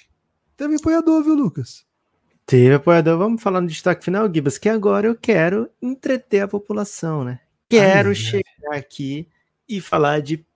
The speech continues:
Speaker 2: peças de entretenimento brasileiro que nos lembrem o Oklahoma City Thunder.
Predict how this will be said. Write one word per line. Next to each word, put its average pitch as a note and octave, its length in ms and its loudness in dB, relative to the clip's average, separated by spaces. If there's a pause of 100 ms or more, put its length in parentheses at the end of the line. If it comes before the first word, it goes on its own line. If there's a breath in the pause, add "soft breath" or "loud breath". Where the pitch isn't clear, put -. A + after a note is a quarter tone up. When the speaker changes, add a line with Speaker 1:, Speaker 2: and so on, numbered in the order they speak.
Speaker 2:
peças F#3 640 0
de D#3 140 -10
entretenimento B2+ 800 -6
brasileiro C3+ 500 -4
que F#3 240 -2
nos F3 280 -4
lembrem C3 680 -4 (360)
o C3 240 0
Oklahoma A2 640 -2
City - 480 -12
Thunder. A#2+ 680 -6